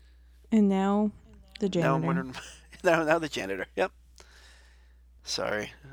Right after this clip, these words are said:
Speaker 1: I wonder at
Speaker 2: No.
Speaker 1: what point in my life that I will start doing that. I mean, I kinda do
Speaker 2: It's
Speaker 1: it if I watch, like, younger movies. I'm like, "You know, someday it'll be closer to the parents' age." <laughs>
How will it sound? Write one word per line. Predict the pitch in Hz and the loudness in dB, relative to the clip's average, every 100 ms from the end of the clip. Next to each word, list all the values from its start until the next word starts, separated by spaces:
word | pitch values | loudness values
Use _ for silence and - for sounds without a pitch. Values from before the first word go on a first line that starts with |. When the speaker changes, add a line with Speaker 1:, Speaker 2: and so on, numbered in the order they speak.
| - | 0
Speaker 1:
I | 202 | 4
wonder | 214 311 392 | 6 8 6
at | |
Speaker 2:
No. | 180 | 8
Speaker 1:
what | 202 | 6
point | - 240 | 6 2
in | 190 | 2
my | 180 | 0
life | 170 170 - - | 0 -4 -6 -6
that | 147 | -4
I | 117 | -4
will | 185 | -6
start | - - - | -8 -8 -8
doing | 175 180 190 | -8 -6 -6
that. | 82 101 - - - - - - - - - - - - - | -6 -8 -10 -18 -20 -20 -20 -20 -20 -20 -20 -20 -20 -20 2
I | 185 | 4
mean, | 254 | 4
I | 262 | 2
kinda | 254 302 285 | 0 0 2
do | 247 233 | 2 2
Speaker 2:
It's | 202 | 2
Speaker 1:
it | |
if | 220 | 2
I | 208 | 0
watch, | 202 190 202 | 0 -2 -4
like, | 190 | -8
younger | 180 175 190 | -6 -6 -6
movies. | 196 196 208 | -6 -6 -6
I'm | 196 180 | -6 -8
like, | 165 160 - - - - - - - - - - - - - - - - - - - - - - - - | -10 -14 -20 -20 -20 -20 -20 -20 -20 -20 -20 -20 -20 -20 -20 -20 -20 -20 -20 -20 -20 -20 -20 -20 -20 -10
"You | 208 | -6
know, | 214 233 240 247 247 214 214 233 - - - - - - | -4 -4 -6 -10 -12 -18 -20 -20 -20 -20 -20 -20 -20 -18
someday | - 247 262 226 202 196 208 - - - - | -4 -2 2 2 2 0 -4 -8 -18 -20 -18
it'll | 190 196 | -8 -8
be | 190 | -8
closer | 190 202 190 190 | -8 -8 -6 -10
to | 185 180 | -8 -8
the | |
parents' | 175 208 180 180 - | -4 -2 0 -2 -4
age." | 185 214 180 | 0 0 -2
<laughs> | - | -8